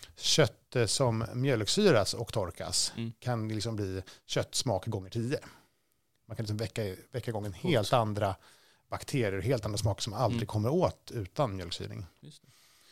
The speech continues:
Speaker 2: Men om man köper en sån här torkad renfilé till exempel på, på
Speaker 1: Mm.
Speaker 2: Ica, är den, den är inte syrad då?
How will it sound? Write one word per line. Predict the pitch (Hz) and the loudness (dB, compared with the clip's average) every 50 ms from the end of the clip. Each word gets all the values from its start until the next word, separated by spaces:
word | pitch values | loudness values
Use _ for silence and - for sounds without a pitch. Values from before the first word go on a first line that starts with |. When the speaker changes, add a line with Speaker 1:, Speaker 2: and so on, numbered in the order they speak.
| - - - _ _ - | -20 -20 -20 _ _ -4
Speaker 2:
Men | 135 139 | 0 2
om | 156 165 | 4 4
man | 170 156 | 4 6
köper | - 196 180 185 - 156 | 6 6 6 6 4 2
en | 147 143 135 131 127 | 4 4 2 2 0
sån | 131 - 120 | 0 0 0
här | 113 107 101 | 0 0 0
torkad | - - - 123 113 104 - 107 107 | 0 2 4 4 4 4 2 0 2
renfilé | 110 117 107 101 98 - 117 113 110 104 101 | 2 2 2 2 0 0 2 2 2 0 -2
till | - - 104 | -2 -4 -6
exempel | 107 107 - - - 101 | -4 -4 -6 -8 -8 -14
på, | - - 104 101 101 104 113 - 135 | -12 -8 -4 -2 -2 -2 -2 -2 -2
på | 123 | 0
Speaker 1:
Mm. | 110 101 117 | 0 0 0
Speaker 2:
Ica, | 123 - 113 92 107 - - - _ _ _ _ _ _ - | 0 0 0 0 -2 -6 -16 -20 _ _ _ _ _ _ -2
är | 127 131 | 2 4
den, | 135 139 143 135 131 127 117 | 4 4 4 4 0 0 0
den | 127 143 139 | 2 2 2
är | 127 113 | 2 0
inte | 110 104 - - 123 113 107 101 98 98 101 101 - _ _ _ _ _ - | 0 0 0 2 2 4 4 2 0 -2 -4 -6 -12 _ _ _ _ _ -6
syrad | - - 107 98 92 92 92 | -4 -2 -2 -2 -2 -2 -4
då? | 92 98 98 - | -6 -6 -8 -8